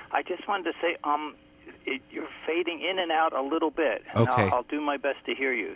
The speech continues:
Speaker 2: I hope, I hope that won't be an
Speaker 1: Okay.
Speaker 2: issue, but we'll, we'll see how that goes. If it is, let me know. Maybe I can speak louder as well. Uh, but
Speaker 1: Okay.
Speaker 2: again, thank you for joining me tonight. Um,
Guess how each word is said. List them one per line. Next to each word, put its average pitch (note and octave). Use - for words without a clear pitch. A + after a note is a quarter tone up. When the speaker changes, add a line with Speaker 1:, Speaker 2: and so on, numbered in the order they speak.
Speaker 2:
I G#2+
hope, A#2+
I B2
hope C3+
that C#3
won't C#3
be C3+
an A#2
Speaker 1:
Okay. -
Speaker 2:
issue, C3
but A#2+
we'll, A2
we'll A2+
see B2
how A#2+
that A2
goes. A2+
If G#2
it A2
is, G#2
let G#2+
me G#2
know. G#2
Maybe G#2
I G2+
can -
speak -
louder G2+
as G2
well. G#2
Uh, G#2
but G#2+
Speaker 1:
Okay. G#2
Speaker 2:
again, A#2+
thank B2+
you C3+
for B2
joining A#2+
me A2+
tonight. A2+
Um, G2